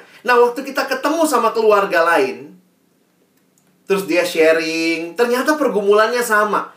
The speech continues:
Lalu kita bisa lihat cara pandang yang berbeda. Nah, itu biasa kalau di K T B tuh suka bilang waktu temen sharing ya, terus kemudian yang satu, "Nah, denger tuh,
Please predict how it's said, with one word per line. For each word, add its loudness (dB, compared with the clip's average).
Lalu 0
kita -2
bisa 0
lihat -2
cara 0
pandang 0
yang 0
berbeda. 4
Nah, 0
itu -2
biasa -4
kalau 2
di 0
K -14
T 0
B 4
tuh 2
suka 0
bilang 2
waktu -6
temen -4
sharing 0
ya, -2
terus -10
kemudian 0
yang -2
satu, -2
"Nah, 2
denger -2
tuh, 2